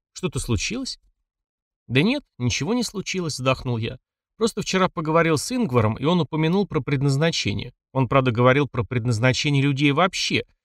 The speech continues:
но мне все равно это как-то запало в голову".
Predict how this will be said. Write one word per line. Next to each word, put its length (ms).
но 200
мне 180
все 180
равно 180
это 140
как-то 220
запало 440
в 80
голову". 380